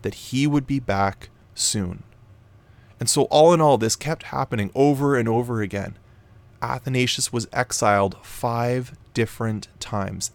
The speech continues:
Every time he would get exiled for preaching strongly that Jesus was truly divine, and yet, after his exile, he would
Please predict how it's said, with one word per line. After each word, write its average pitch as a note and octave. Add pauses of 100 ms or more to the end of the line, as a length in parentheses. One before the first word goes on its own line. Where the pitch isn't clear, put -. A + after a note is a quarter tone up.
Every D3
time C#3
he C3+
would B2+
get B2+
exiled B2+ (260)
for A2
preaching C#3+
strongly A#2+ (180)
that A2+
Jesus A#2
was G#2
truly A#2+
divine, A2 (500)
and G#2
yet, A2+ (220)
after B2
his A#2+
exile, A#2
he G#2+
would G2+